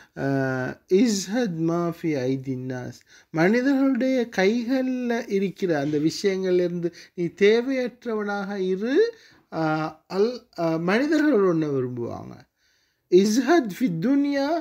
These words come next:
உலகத்துல நீ தேவையை குறைச்சிக்கொள், அல்லாஹ் உன்னை விரும்புவான் என்று.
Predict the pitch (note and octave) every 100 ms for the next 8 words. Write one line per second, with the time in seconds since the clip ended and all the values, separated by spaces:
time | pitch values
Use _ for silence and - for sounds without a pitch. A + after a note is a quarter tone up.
0 | E4 _ - F3 B3+ E4 F4+ E4 D4 C4+
1 | B3 A#3+ A3 - _ _ G#3+ A3+ B3 A#3+
2 | A#3 G#3+ - A3 C4+ C4+ A3+ G#3 G#3 G3+
3 | _ F3+ G#3 C4+ A#3+ F3+ D#3 C3 B2 A#2+
4 | A#2 F#2 A2+ A2 A2